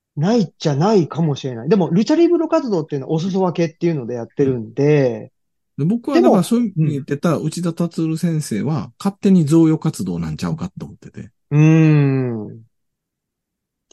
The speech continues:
Speaker 1: そういうことなのかもしれないですね。
Speaker 2: だから、なんていうかな、書くっていろんな意味で書くじゃないですか。
Speaker 1: はい、はい。
Speaker 2: 僕は実は二千五年にブログを始めたのは、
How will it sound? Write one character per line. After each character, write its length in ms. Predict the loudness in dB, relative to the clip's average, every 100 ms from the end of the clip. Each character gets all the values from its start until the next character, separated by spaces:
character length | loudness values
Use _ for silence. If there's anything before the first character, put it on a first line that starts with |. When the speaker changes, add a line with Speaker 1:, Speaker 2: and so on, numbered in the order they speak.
| -4
Speaker 1:
そ 140 | 0
う 60 | 2
い 20 |
う 40 |
こ 140 | 2 0
と 140 | 0
な 100 | 2
の 80 | 0
か 140 | -2
も 80 | -8
し 100 | -8
れ 60 | -8
な 80 | -8
い 80 |
で 60 | -10
す 140 | -4 -2
ね。 280 | -2 -4 -10 _ _ _ _ _ _ _ _ _ _ _ _ _ _ _ -8
Speaker 2:
だ 100 | -4
か 80 | -2
ら、 220 | -2 -6 _ _ _ _ _ _
な 140 | -2 0
ん 100 | 0
て 80 |
い 20 | -4
う 20 |
か 60 |
な、 160 | -6 -6
書 120 | -6 -4
く 120 | -4
っ 20 |
て 200 | -2 0
い 220 | 0 0 0
ろ 140 | 2
ん 80 | 2
な 160 | 2 0 -8 _ _ -4
意 100 | 0
味 100 | 0
で 80 |
書 160 | -2 -8
く 120 | -8
じ 80 | -10
ゃ 40 |
な 120 | -10 -18
い 60 |
で 80 | -20
す 100 | -20
か。 180 | -20 -20 _ _
Speaker 1:
は 200 | -2 -2
い、 80 | -4
は 320 | -10 -10 -8
い。 80 | -4
Speaker 2:
僕 280 | -2 -2 -2
は 140 | 0
実 260 | 0 -2 -2
は 200 | 0 -2
二 240 | -2 -2
千 340 | 0 2 2 0
五 100 | -2
年 300 | -2 -2 -2
に 320 | -2 -2 -4 -10 _ _ _ -4
ブ 120 | 0
ロ 120 | 0
グ 100 | 0
を 80 | -2
始 200 | -2 -2
め 120 | -4
た 100 | -6
の 160 | -10 -8
は、 300 | -6 -8